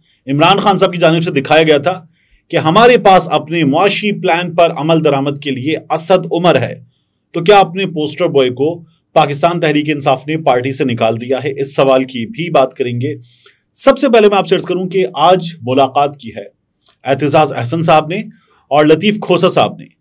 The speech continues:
چیف جسٹس of پاکستان مسٹر جسٹس عمر عطا بندیال سے، اور اعتزاز احسن صاحب کی درخواست جس میں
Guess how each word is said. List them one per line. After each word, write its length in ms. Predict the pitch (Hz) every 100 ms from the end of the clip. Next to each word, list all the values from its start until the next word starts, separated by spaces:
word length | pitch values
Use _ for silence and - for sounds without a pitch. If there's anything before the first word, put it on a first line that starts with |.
| _ -
چیف 160 | 180
جسٹس 280 | 151 160 165
of 120 | 170
پاکستان 480 | 160 143 139 175 175
مسٹر 240 | 147 147 143
جسٹس 340 | 131 - 165
عمر 220 | 139 139 156
عطا 160 | 156
بندیال 440 | 131 117 113 127 139
سے، 140 | 151 196 - _ _ _ -
اور 380 | 170 190 190 185 160 - _ _ _ _ _ _ _ _ _ -
اعتزاز 460 | 151 170 185 214
احسن 240 | 180 165 202
صاحب 220 | 202 185
کی 80 | 160
درخواست 480 | 143 135 147 147 147
جس 180 | 156
میں 260 | 170 165 160